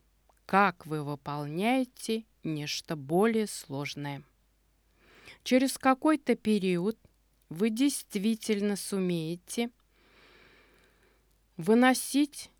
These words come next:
эти более тяжелые нагрузки. Помните – Разум всегда влияет на тело,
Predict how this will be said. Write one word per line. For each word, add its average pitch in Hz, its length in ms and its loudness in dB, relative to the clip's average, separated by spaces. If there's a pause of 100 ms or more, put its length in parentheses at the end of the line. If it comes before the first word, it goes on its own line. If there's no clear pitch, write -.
(140)
эти 190 320 -2
более 233 600 4
тяжелые 160 720 -6
нагрузки. 156 800 -8 (1120)
Помните – 165 800 2 (520)
Разум 254 640 2
всегда 202 800 0
влияет 185 720 -2
на 160 140 -4
тело, 147 560 -8